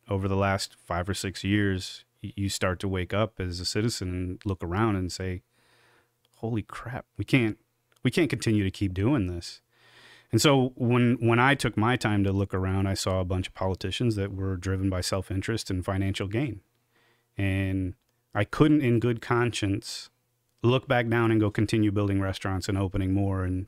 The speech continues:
focusing on that, and then go home and look at my first and second grader and say,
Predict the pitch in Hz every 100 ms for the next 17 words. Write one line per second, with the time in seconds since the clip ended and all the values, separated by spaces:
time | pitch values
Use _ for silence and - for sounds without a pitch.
0 | - 104 101 - 98 92 92 113 104 -
1 | _ _ _ _ _ _ - 120 135 131
2 | 120 139 131 113 113 110 104 104 - 107
3 | - 95 - 107 104 101 98 92 95 92
4 | 95 95 95